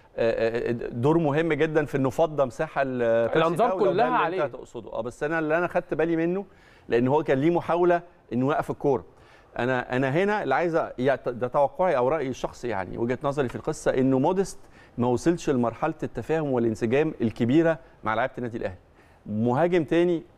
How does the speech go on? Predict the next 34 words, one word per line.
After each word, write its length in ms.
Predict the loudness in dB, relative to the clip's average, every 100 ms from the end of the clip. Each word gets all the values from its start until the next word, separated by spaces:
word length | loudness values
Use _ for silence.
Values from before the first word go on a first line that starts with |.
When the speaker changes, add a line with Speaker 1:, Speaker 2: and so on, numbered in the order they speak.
| _
Speaker 1:
وافكركم 800 | -2 2 2 2 -2 -2 0 -4 -6
بكره 440 | -8 -6 0 2
زي 280 | 2 2 2
دي، 200 | 2 -2 -4 -16 -20 -20 -4
آه، 240 | 2 4 2
كانت 220 | 0 -2
بتتعمل 320 | 0 0 0
كتير 240 | 0 0
جدًا 280 | 2 2 0
السيزون 300 | -2 0 0
اللي 120 | 0
فات، 200 | 2 0 -2 -12 -20 _
بالذات 360 | 0 2 0 0
مع 80 | -4
محمد 320 | -4 -6 -6
شريف. 340 | -6 -6 -8 -18 -20 -20 -20 -8 0 4 6
وكان 1080 | 6 6 4 2 4 4 6 4 4 0 0
شريف 320 | 0 0 0
في 100 | -4
الحته 380 | 0 -2 0 0
دي 140 | 0
دايمًا 280 | 0 0 0
لما 500 | 2 2 2 0 -2 -8 -6
جناح 280 | -2 -2 -2
الاهلي 360 | 0 0 0 2
بيوصل 380 | 2 2 0 -2
للخط 360 | -2 -4 -2
بالكوره، 460 | -6 0 2 2 0 -12 -20 _ -20 _
بيسيب 400 | -4 0 0 2
المدافعين 580 | 2 2 2 2 2 2
Speaker 2:
مظبوط. 120 | 2
Speaker 1:
يروحوا 300 | 2 0 2
على 160 | 2 0
الجون، 360 | 0 0 0